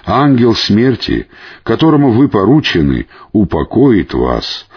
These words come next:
а затем вы будете возвращены к своему Господу». Если бы ты видел, как грешники опустят головы перед своим Господом:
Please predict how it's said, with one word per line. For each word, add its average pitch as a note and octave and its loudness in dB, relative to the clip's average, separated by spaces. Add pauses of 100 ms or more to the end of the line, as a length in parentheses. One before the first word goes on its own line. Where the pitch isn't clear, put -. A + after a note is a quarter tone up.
(320)
а B2+ -2
затем D3+ 2
вы C#3+ 4
будете C#3 2
возвращены A2+ 2
к - -10
своему G2+ 2
Господу». E2+ -2 (1700)
Если C3+ 0
бы B2 0
ты A#2 -2
видел, C#3 2
как A2+ 0
грешники G#2 0
опустят F2+ -2
головы F#2 2
перед D#2 0
своим C#2 -2
Господом: A#1+ -6